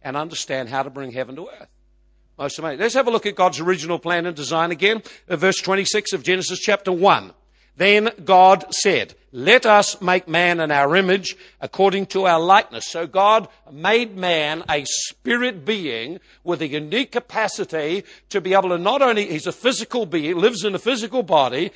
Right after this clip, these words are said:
but is a spirit being. We're a spirit being, just like God is a spirit being.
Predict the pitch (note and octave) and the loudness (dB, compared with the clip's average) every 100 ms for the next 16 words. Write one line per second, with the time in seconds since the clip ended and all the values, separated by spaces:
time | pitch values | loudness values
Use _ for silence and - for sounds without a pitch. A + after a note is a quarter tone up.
0 | - - E3+ E3+ D#3+ D3 - - A#3 A#3 | -12 -6 -4 -4 -6 -8 -8 -4 -2 -2
1 | A#3 A3 G#3 A2 E2+ _ - E3+ D3+ - | -2 -2 -2 -4 -12 _ -8 -6 -6 -8
2 | - B3+ C#4+ C#4 G3 F3 D3 D3 G3+ - | -4 -2 0 -2 -2 0 0 -4 -8 -14
3 | _ - G#3+ A#3 - A#3 E3+ B2 C4 C#4 | _ -4 -2 -2 0 0 0 4 6 6
4 | D#3 C3+ C3 D#3 - - G#3 G#3+ E3 A#3+ | 4 0 -10 -10 -6 -2 -2 -2 -4 -4
5 | F3 | -6